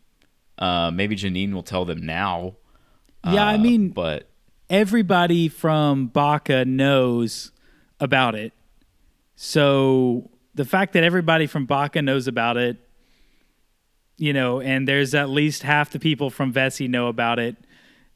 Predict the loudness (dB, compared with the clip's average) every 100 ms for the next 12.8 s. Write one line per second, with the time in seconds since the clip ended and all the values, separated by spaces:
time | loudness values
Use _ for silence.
0 | _ -2 0 0 0 -4 -8 -18 _ _
1 | _ -20 _ _ -4 2 2 2 0 -2
2 | -2 -2 -2 0 -2 -6 _ _ _ _
3 | _ 4 6 6 2 0 -2 0 0 0
4 | -2 -4 -4 -2 0 0 0 -2 -2 -4
5 | -6 -6 -4 -4 -6 -16 -16 _ _ _
6 | _ _ _ _ _ _ _ -20 _ -20
7 | _ -20 _ _ -14 -10 -10 -14 _ _
8 | -10 -6 -6 -6 _ _ _ _ _ -10
9 | -6 -4 -4 -6 -8 _ _ -8 -6 -4
10 | -6 -8 -10 -8 -4 -2 -4 -4 2 2
11 | 2 0 -2 -4 -8 -12 _ _ _ _
12 | 0 0 0 0 0 -4 -8 -10